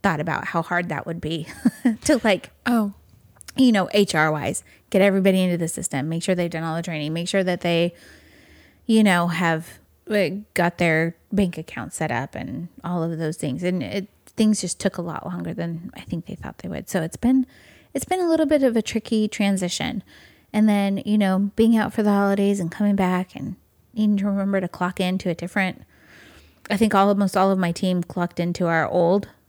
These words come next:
Speaker 1: <laughs> old one.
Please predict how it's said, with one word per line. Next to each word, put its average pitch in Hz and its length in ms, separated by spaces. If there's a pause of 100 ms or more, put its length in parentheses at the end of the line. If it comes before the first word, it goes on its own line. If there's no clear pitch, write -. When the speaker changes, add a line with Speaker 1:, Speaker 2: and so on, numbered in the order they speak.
(340)
Speaker 1:
<laughs> - 1200
old - 160 (180)
one. - 340